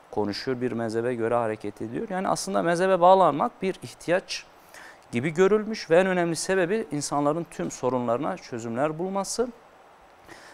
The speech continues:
Ve belli bir süre sonra aslında biraz da bağlayıcı gibi görülmüş. Bunun sebebi de şu, şimdi bir insan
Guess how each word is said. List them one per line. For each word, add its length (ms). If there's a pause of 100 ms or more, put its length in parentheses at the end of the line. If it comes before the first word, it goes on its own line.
(100)
Ve 140
belli 240
bir 80
süre 340
sonra 400
aslında 720
biraz 440
da 180
bağlayıcı 500
gibi 240
görülmüş. 640 (200)
Bunun 160
sebebi 380
de 80
şu, 360 (640)
şimdi 200
bir 120
insan 320